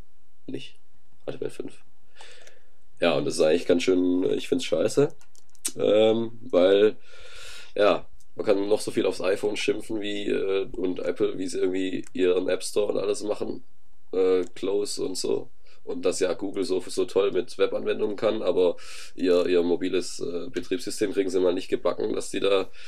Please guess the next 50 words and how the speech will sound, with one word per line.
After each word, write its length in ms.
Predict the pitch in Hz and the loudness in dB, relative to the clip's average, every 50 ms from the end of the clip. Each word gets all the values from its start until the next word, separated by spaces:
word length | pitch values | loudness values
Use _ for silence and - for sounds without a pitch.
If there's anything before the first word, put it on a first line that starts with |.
| - - - - - - - - | -8 -8 -8 -8 -6 -6 -6 -6
äh, 280 | - - - - - - | -8 -8 -8 -6 -4 0
auch, 440 | - 92 98 95 95 - - - - | 4 4 4 4 4 0 -6 -6 -4
äh, 280 | - - - - - | -4 -4 -4 -4 -4
eine 200 | - - 95 87 - - - | 0 0 0 0 0 -4 -4
Plattform 460 | - - 101 101 - - 95 82 80 | 2 2 2 2 4 4 4 4 4
bieten, 300 | - 90 87 85 - 92 | 2 0 0 0 0 0
die 100 | 82 87 | 2 4
das, 580 | 85 87 82 - - - - - - - - - - - - - - - | 4 4 2 2 -4 -6 -6 -6 -6 -6 -8 -8 -8 -8 -8 -8 -8 -6
äh, 240 | - - 85 82 78 - - - - - | -2 0 0 0 0 -2 -6 -8 -8 -6
mit 100 | - - | 0 2
der 100 | 95 92 | 4 6
man 100 | 87 82 | 6 6
da 320 | 87 85 85 92 92 92 87 | 6 6 6 4 4 4 4
ordentlich 340 | 85 87 90 87 87 - | 4 2 2 2 0 0
was 160 | - - - - | 0 -2 2 2
machen 200 | - - - 78 | 2 0 2 -2
kann. 260 | - - - - 69 - - - - - - - - | -2 -2 -4 -4 -6 -8 -8 -8 -8 -8 -8 -6 0
Weil 180 | - 82 78 | 2 4 4
auf 100 | 80 80 | 4 4
dem, 120 | 80 87 - | 4 2 0
also 420 | 80 78 80 82 85 87 78 87 | 0 0 0 2 2 0 0 0
auf 60 | - - | 0 0
dem 100 | - - | 0 4
iPhone 800 | - 87 101 - - 110 110 110 107 - - - - - - - | 4 4 6 6 6 6 6 4 4 0 0 0 0 -2 -2 0
eine 160 | - - 95 | 2 2 4
Webanwendung 580 | 98 107 - 101 98 98 98 95 98 101 95 90 | 4 4 4 4 2 2 2 2 0 -2 -2 -2
basteln, 400 | - 95 - - - - 95 95 | -2 -4 -4 -2 -4 -4 -4 -2
das 220 | 92 92 87 - - | -4 -4 -6 -4 -4
geht 140 | - - - | -4 -2 -2
schon 140 | - 90 | 0 0
recht 200 | 90 - - - | 0 0 -2 -2
schmerzfrei. 460 | - - 95 110 - - - 87 85 87 | 0 0 0 0 0 -2 0 0 2 2
Also 280 | 92 82 90 87 82 - - - - - - - - - - - | 0 0 0 -2 -2 -4 -6 -8 -6 -6 -6 -6 -8 -6 -4 0
Device 300 | 95 - 90 92 - - | 2 4 4 4 4 2
Orientation 580 | - 98 98 92 92 - 101 95 95 - 95 | 2 2 2 2 2 4 4 2 2 0 -2
ist 160 | 95 - - | -4 -2 0
da 40 | 98 | 0
unterstützt 540 | 95 95 87 92 90 - - 101 101 - - | 0 2 0 -2 -2 0 0 0 0 0 -4
und 100 | - 85 | -4 0
WebSockets 540 | 80 92 95 - - 92 92 - 95 - - | 0 0 0 2 -2 -2 0 0 -2 -4 -4
jetzt 140 | 85 - - | -8 -6 -6
mit 100 | 90 85 | -4 -2
dem, 80 | 90 87 | 0 0
mit 260 | 87 92 - - - | 0 0 0 0 0
dem 120 | - 87 | 0 0
letzten 320 | 90 90 - - - - 87 | 0 -2 -2 -4 -4 -4 -2
vier 180 | - 95 87 | 0 0 -2
zweier 360 | - - - 87 90 95 92 | 0 0 0 2 2 4 2
Update 360 | - - - - 87 87 - 92 | 2 0 0 0 -2 0 0 2
auch. 260 | 98 104 127 135 | 2 2 2 0